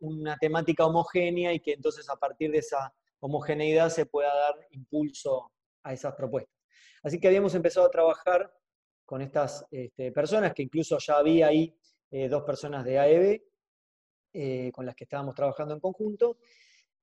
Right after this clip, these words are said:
Y luego, cuando sobrevino la pandemia, bueno, atravesamos el verano, eh,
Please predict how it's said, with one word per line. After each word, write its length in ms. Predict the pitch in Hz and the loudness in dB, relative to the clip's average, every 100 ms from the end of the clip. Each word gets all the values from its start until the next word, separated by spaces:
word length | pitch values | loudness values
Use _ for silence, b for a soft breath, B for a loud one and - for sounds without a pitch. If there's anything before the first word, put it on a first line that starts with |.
| _ _ | _ _
Y 100 | 170 | 0
luego, 380 | 170 214 214 214 | 6 8 8 8
cuando 280 | 180 160 156 | 4 0 0
sobrevino 420 | 160 156 170 190 | 2 4 4 4
la 140 | 190 185 | 2 2
pandemia, 480 | 196 214 220 220 | 2 4 4 6
bueno, 160 | 180 147 | 2 2
atravesamos 420 | 135 143 165 160 | 0 0 -2 0
el 60 | 180 | 2
verano, 440 | 190 202 185 156 _ _ | 4 2 0 -6 _ _
eh, 220 | - - | -14 -12